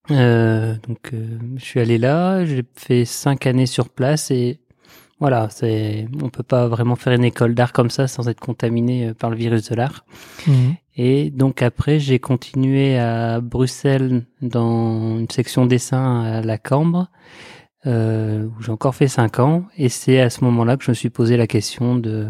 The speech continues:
Speaker 1: du vitrail, justement, autour des thèmes de la couleur, de la transparence, euh, la lumière.
Speaker 2: Génial, bah, tu nous parleras plus en détail de, de ton savoir-faire après. Euh, et donc, euh,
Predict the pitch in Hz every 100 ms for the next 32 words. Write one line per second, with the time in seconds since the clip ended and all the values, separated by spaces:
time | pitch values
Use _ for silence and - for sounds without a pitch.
0 | 113 110 117 117 _ _ 123 123 123 -
1 | 117 110 110 123 117 - 113 113 120 120
2 | 123 113 107 120 117 110 107 - 110 113
3 | 120 110 - 110 - 107 110 113 117 -
4 | 117 120 _ - 117 113 107 113 - _
5 | _ - 139 120 120 117 117 139 123 117
6 | 117 113 113 - 123 117 117 127 120 117
7 | 110 110 117 139 131 120 113 135 117 -
8 | 147 160 - - - - - - _ 139
9 | 117 120 120 120 117 120 165 151 131 135
10 | - 123 120 120